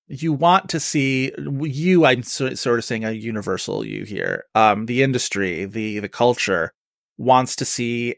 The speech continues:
actors and actresses capitalize on their Oscar nomination by sort of, like, moving f-, more forward into that direction,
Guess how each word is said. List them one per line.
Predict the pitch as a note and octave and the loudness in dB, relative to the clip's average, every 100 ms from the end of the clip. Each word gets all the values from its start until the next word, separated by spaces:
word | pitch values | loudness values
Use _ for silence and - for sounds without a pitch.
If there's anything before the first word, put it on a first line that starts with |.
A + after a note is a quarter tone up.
| - | 2
actors | B2 B2 - - B2 A#2 | 4 4 -2 0 2 2
and | C3+ | -2
actresses | A2 A2+ - G#2+ - G#2+ - | 0 0 0 -8 -4 -6 -6
capitalize | - C#3 C#3+ C#3+ B2+ A2+ G#2+ G2 G2 G2 - _ _ _ _ | -2 2 2 2 2 4 4 4 0 -4 -12 _ _ _ _
on | A2+ A2+ | 2 4
their | A#2 A2 | 6 6
Oscar | A2+ - A#2 | 4 2 -2
nomination | G#2+ G#2 G2+ F#2+ - G#2 G#2 | -2 -2 -4 -4 -4 -4 -2
by | G#2 G#2 | 0 0
sort | - A2 | 0 0
of, | A2+ | 2
like, | A2 G#2+ | 2 2
moving | A#2+ C3 C3+ C3 | 2 2 2 0
f-, | B2 - | -2 -8
more | - B2+ B2 | -6 0 2
forward | A#2+ - - B2 A#2 A#2 G#2+ | 0 -2 0 2 4 4 2
into | A2 G#2 A2 | -2 -4 0
that | G#2 F2+ | 2 2
direction, | - G2+ G#2+ - - G2 G2 | 0 2 2 0 -4 -2 -4